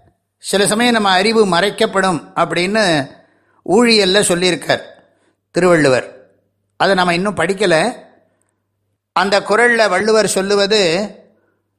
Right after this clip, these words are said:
"நுண்ணிய நூல் பல கற்பினும் ஒருவன் தன் உண்மை அறிவே மிகும்னு" சொல்றார். நீ எவ்வளவுதான் படிச்சாலும்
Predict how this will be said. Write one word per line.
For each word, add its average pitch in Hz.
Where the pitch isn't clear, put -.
"நுண்ணிய 233
நூல் 226
பல 202
கற்பினும் 214
ஒருவன் 196
தன் 208
உண்மை 214
அறிவே 196
மிகும்னு" 180
சொல்றார். 147
நீ 160
எவ்வளவுதான் 233
படிச்சாலும் 214